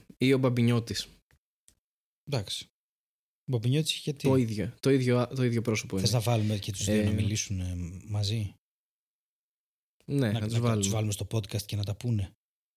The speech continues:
Speaker 2: Και να τους παίρνουμε συνέντευξη.
Speaker 1: Χρυσίδα Δημουλίδου και Μπαμπινιώτη.
Speaker 2: Μμμ.
Speaker 1: Έχουνε κόντρα αυτοί, δεν έχουνε;
Speaker 2: Έχουνε.
Speaker 1: Και οι δύο γράφουνε βιβλία.
Speaker 2: Ναι, αλλά ο ένας είναι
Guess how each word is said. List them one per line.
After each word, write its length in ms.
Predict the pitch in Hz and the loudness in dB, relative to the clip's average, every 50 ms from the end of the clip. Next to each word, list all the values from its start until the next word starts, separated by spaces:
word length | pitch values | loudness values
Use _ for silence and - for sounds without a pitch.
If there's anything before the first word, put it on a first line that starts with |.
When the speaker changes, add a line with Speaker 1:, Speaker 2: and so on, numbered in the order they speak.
| _ _ | _ _
Speaker 2:
Και 100 | _ - - | _ -12 -12
να 40 | 107 | -12
τους 80 | - - | -10 -8
παίρνουμε 240 | - 110 104 104 | -6 -6 -4 -2
συνέντευξη. 500 | 98 - 113 117 113 101 95 - - 110 | -2 -2 -2 -2 -2 -4 -4 -6 -6 -4
Speaker 1:
Χρυσίδα 260 | 110 131 131 127 127 123 | 0 0 2 2 2 2
Δημουλίδου 440 | 127 131 123 117 117 117 120 131 | 2 2 2 4 4 4 2 2
και 220 | 123 - 135 120 113 | 2 2 2 2 2
Μπαμπινιώτη. 680 | 104 107 104 113 110 107 110 104 - - 107 101 95 | 2 0 0 0 0 0 0 -2 0 0 0 0 2
Speaker 2:
Μμμ. 300 | 120 113 104 110 110 117 131 - _ _ _ _ _ _ _ _ _ _ _ _ _ _ _ _ _ _ _ _ _ | 2 2 2 2 0 -2 -6 -10 _ _ _ _ _ _ _ _ _ _ _ _ _ _ _ _ _ _ _ _ _
Speaker 1:
Έχουνε 320 | - 127 131 - 190 175 - | -2 -2 2 4 4 2 4
κόντρα 300 | - 208 214 175 131 107 | 4 2 4 4 2 0
αυτοί, 180 | - - 107 | 0 0 0
δεν 160 | 104 104 107 | 0 2 0
έχουνε; 340 | 107 101 - - 101 90 92 107 | 0 -2 -2 -4 -4 -2 0 -2
Speaker 2:
Έχουνε. 480 | 95 - - 85 85 87 80 - - _ _ _ _ _ _ _ _ | -2 -2 -4 -4 -4 -4 -6 -8 -12 _ _ _ _ _ _ _ _
Speaker 1:
Και 100 | - 120 | -4 -4
οι 20 | 107 | 0
δύο 180 | 104 127 147 | 2 2 2
γράφουνε 340 | 139 147 156 151 - 160 147 | 4 2 2 2 2 0 2
βιβλία. 540 | 127 123 113 123 147 160 143 104 87 90 - - _ _ _ _ _ _ _ _ _ 110 | 2 0 2 2 2 4 4 2 0 -4 -6 -12 _ _ _ _ _ _ _ _ _ -6
Speaker 2:
Ναι, 160 | 113 127 127 | -4 -2 -2
αλλά 200 | 113 98 98 98 | -2 -2 -2 -4
ο 40 | 104 | -2
ένας 260 | 110 120 120 - - | -2 -2 -4 -4 -4
είναι 140 | 120 127 | -4 -4